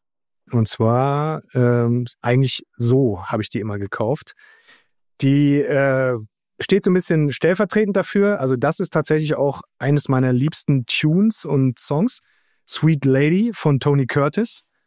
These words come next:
Auf dem, ja, wie heißt der Rhythm?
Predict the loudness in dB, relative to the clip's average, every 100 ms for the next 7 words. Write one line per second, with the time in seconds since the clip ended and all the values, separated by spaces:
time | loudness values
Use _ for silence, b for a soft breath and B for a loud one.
0 | _ _ 0 2 2 0 2 2 0 -4
1 | _ _ _ _ _ _ _ _ -4 -2
2 | -2 -4 -4 -2 -2 0 0 2 2 0
3 | -2